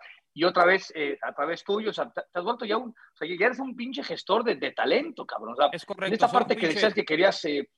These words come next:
Speaker 1: ir a pedirle chance como metre, pues, me, mejor, ¿por qué no te dedicas al tema de P R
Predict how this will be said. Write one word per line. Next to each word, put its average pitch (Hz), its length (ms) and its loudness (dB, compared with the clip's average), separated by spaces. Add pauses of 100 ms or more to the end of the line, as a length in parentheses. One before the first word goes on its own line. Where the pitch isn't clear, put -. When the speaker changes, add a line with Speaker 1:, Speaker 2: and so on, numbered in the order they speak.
(120)
Speaker 1:
ir 185 140 2
a 185 80 2
pedirle 180 340 2
chance 185 260 2
como 139 200 -2
metre, 185 320 2
pues, 180 160 2
me, 135 80 -2
mejor, 151 540 -2
¿por 220 120 -4
qué 233 40 4
no 233 100 0
te 196 80 2
dedicas 208 260 0
al 147 100 0
tema 185 220 4
de 147 120 2
P 180 180 0
R 175 240 6